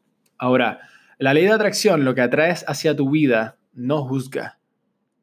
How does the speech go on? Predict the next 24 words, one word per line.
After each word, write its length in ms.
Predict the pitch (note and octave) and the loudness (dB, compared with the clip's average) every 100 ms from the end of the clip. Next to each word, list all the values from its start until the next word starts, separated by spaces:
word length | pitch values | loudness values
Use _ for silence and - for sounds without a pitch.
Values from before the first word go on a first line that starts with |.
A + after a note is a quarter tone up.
| _ B2+ | _ -10
Nunca 240 | D3+ F3 | -4 0
va 80 | E3+ | 0
a 60 | |
juzgar, 360 | D3 C3+ C3+ A2 | 0 0 0 0
te 120 | A2+ | -2
va 120 | A#2+ | 2
a 140 | D#3 E3 | 2 2
dar 160 | E3 D3 | 0 -8
exactamente 720 | C#3 E3 D#3 E3+ D#3+ D3+ C#3 | -6 -4 -2 -2 -4 -2 -2
lo 80 | |
que 80 | B2+ | 0
te 40 | A2+ | -4
enfocas. 400 | A2 B2 A2 G#2 | -2 -2 -2 -6
Si 80 | |
te 60 | A2+ | -10
enfocas 280 | A2 B2+ D3+ | -4 0 0
en 40 | |
los 100 | D#3+ | 0
problemas, 500 | D#3+ E3 F#3 E3 C3+ - | 0 0 2 0 -2 -4
vas 200 | A2+ B2 | -4 -2
a 20 | |
traer 220 | B2+ B2+ | 0 0
más 140 | B2+ - | -2 -4
problemas. 500 | B2 B2+ G2+ G2 | 0 0 0 -4